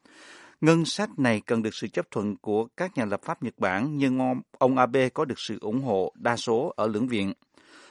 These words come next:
Thủ tướng Abe theo chủ trương chi tiêu mạnh hơn cho quốc phòng của Nhật Bản. Bộ trưởng Ngoại giao Hoa Kỳ John Kerry đang có mặt tại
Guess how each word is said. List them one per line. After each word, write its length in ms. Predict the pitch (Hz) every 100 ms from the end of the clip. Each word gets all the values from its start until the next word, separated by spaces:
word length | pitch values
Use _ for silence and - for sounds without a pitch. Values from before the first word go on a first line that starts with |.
| _
Thủ 120 | - 127
tướng 180 | 185
Abe 280 | 180 151 143
theo 200 | 135 147
chủ 140 | 127 123
trương 180 | - 135 - -
chi 140 | 143
tiêu 200 | - 147
mạnh 200 | 123 95
hơn 220 | 113 131
cho 140 | 123 120
quốc 200 | - 156
phòng 260 | - 98 87
của 140 | 104
Nhật 180 | 110 107 -
Bản. 340 | 90 87 160 - _ _ _ _ _ _ _ _ _ _ _ _ - - - -
Bộ 80 | 160
trưởng 160 | 180
Ngoại 120 | 214 180
giao 120 | 185
Hoa 120 | 180 -
Kỳ 160 | 131
John 240 | 113 156 156
Kerry 280 | 165 156 156
đang 160 | 147 147
có 100 | 170
mặt 160 | 143
tại 120 | -